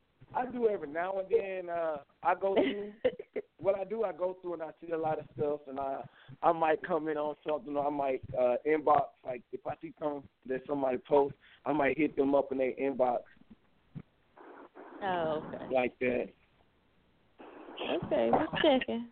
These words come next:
Speaker 2: You're fine.
Speaker 1: <laughs>
Speaker 2: Oh,
Speaker 1: I'll
Speaker 2: found
Speaker 1: post
Speaker 2: you.
Speaker 1: every now
Speaker 2: Okay.
Speaker 1: and then.
Speaker 2: Okay. You need to post more. <laughs>
Speaker 1: Yes,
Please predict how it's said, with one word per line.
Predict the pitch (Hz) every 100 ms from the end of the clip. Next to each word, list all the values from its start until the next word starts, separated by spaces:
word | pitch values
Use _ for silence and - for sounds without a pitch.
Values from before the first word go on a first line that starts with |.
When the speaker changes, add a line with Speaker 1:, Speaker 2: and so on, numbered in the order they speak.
| _
Speaker 2:
You're | 254 247 247 240 220
fine. | - 233 208 202 185
Speaker 1:
<laughs> | 247 - 233 208 214 - 202 180 - _ _ 285
Speaker 2:
Oh, | 262 285 -
Speaker 1:
I'll | - 202
Speaker 2:
found | 233 214 190
Speaker 1:
post | 190
Speaker 2:
you. |
Speaker 1:
every | 147 143
now | 151 285
Speaker 2:
Okay. | - 233
Speaker 1:
and | 240 240 240 _ _ _ _ _ _ _ - - - - - -
then. | 320 359
Speaker 2:
Okay. | 370 302 277 294 -
You | 269
need | 302
to | 294
post | 302 311 302
more. | 302 262 214 233 _ _ _ _ _ _ _ _ _
<laughs> | - - - - 285 - 359 - - - _ _ 135
Speaker 1:
Yes, | 151